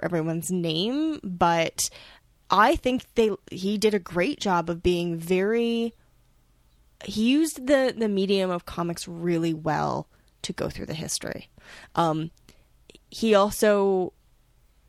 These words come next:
'cause it, because it is a, a panel by panel, he does a couple different things. He'll, he'll, he uses three, um, besides the medium of,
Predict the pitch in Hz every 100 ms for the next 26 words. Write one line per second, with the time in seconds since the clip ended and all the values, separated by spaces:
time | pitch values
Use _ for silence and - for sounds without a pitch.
0 | - _ - 226 220 - 202 220 240 220
1 | 226 226 208 190 180 - 175 170 180 175
2 | 170 170 156 160 - - 226 220 170 160
3 | 160 - - - 226 202 196 196 202 196
4 | - 185 - 170 196 240 339 175 - 196
5 | 165 160 - - _ _ - 208 190 -
6 | - 190 208 214 262 262 254 - - 254
7 | 220 240 240 240 240 240 233 - _ _
8 | - - 196 180 175 175 190 _ _ _
9 | _ _ _ _ _ _ _ _ 202 214
10 | 294 269 269 269 - - 214 214 202 -
11 | 196 196 185 175 165 - 165 160 -